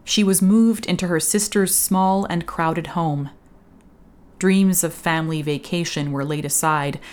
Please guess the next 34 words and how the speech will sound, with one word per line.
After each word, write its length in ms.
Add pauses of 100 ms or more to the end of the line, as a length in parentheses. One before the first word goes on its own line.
(140)
as 180
all 140
the 100
nieces 720
and 280
nephews 640 (240)
turned 440
their 220
attention 600
toward 360
their 220
ailing 400
second 480
mother. 440 (1200)
Dolores 460
died 320
a 20
month 340
later 380 (300)
of 100
the 80
same 440
disease 600 (200)
that 100
had 220
killed 280
her 120
mother. 440 (1080)
She 180
was 180
only 240
forty-seven 720
years 260
old. 320